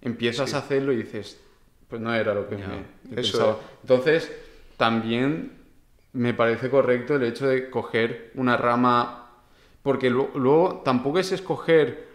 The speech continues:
Speaker 1: algo más general, sino que la ingeniería en sí es algo general.
Speaker 3: Hmm.
Speaker 1: Eh, en una ingeniería es que das palos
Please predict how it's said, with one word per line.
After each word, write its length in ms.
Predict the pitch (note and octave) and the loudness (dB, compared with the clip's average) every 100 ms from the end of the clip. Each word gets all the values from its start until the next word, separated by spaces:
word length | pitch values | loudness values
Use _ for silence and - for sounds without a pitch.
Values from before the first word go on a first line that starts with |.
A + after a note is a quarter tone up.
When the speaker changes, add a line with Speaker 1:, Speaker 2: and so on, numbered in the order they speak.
| - | -4
Speaker 1:
algo 320 | - C#3 C#3+ | 2 2 4
más 300 | C3+ C3 C3 | 2 2 2
general, 440 | - C3 B2 C3+ B2+ | 0 0 4 4 4
sino 320 | - A2 G#2+ | 0 -4 -4
que 340 | A#2 A2 - - | -4 -6 -8 -6
la 160 | B2+ A#2 | -2 0
ingeniería 540 | A2+ A#2 G#2+ G#2+ C3 | 0 -2 0 0 2
en 100 | C#3+ | 0
sí 520 | - B2 C#3 - - | -2 -2 -2 -2 -6
es 180 | - - | -12 -6
algo 240 | A#2+ D3+ F#3+ | -2 -2 -2
general. 640 | - A2 G2+ C3+ D3 - - | -4 -4 -2 0 0 -6 -10
Speaker 3:
Hmm. 140 | C3 G#2 - _ | -10 -10 -18 _
Speaker 1:
Eh, 400 | - A#2 A2+ A2 A2 | 0 2 2 2 0
en 80 | |
una 160 | A2+ A2+ | -2 -2
ingeniería 540 | A2+ - A2+ G#2+ A2+ C#3 | -4 -6 -4 0 4 4
es 100 | C#3+ | 4
que 140 | - | -2
das 360 | C3 B2+ D3 - - - | 2 2 0 -4 -16 -6
palos 420 | - A#2+ C3+ E3 | 2 4 4 0